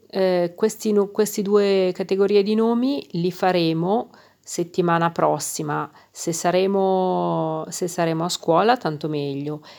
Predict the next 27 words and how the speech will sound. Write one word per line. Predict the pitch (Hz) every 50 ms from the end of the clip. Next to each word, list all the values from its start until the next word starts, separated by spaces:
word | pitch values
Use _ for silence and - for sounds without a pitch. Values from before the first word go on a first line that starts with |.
| - - _
Se | - - 175
saremo | 170 - 175 160 165 190 214 247
a | 247
casa, | - 175 143 139 143 147 151 170 185 190 185 180
poi | - - 160 156 165 180 185 185 180 180 180 180
vi | 170 165 170 165
manderò | 160 151 151 151 151 156 156 165 165 165 156 151 147 151 - - - - - - _ -
un | 170 170
vocale | 165 160 165 165 - 165 208 254
per | 254 - 247
spiegarveli | - - - - 165 151 165 151 143 139 143 139 135 143 151 139 139 143 147 - - - - - _ _
e | - 170
poi | - 196 185 196 214 233
degli | 190 185 175 165 165
esercizi, | 170 160 175 190 180 180 - - - 190 180 175 180 - - 190
delle | 175 165 156 180
schede, | 190 - - - - 151 151 151 147 160 165 170 170 175 - -
eh, | - 170 156 151 147 143 139 - 147 143 - - 165 - 85 - 170 165 _
da | _ 175 165 160 147
stampare | - - - 170 160 156 160 - 165 156 147 139 139 143 147 147 147 147 147 147
via | 143 139 165 156
internet, | 151 147 143 143 143 139 - 147 143 156 156 151 147 165
li | 156 151
manderà | 143 143 143 147 147 147 143 143
la | 143 143
rappresentante. | 143 139 139 - - 151 139 151 156 151 147 147 - 147 131 131 135 143 139 - 165 - - - - - - - - - - - - _
Allora, | - 185 185 185 180 170 160 160 - -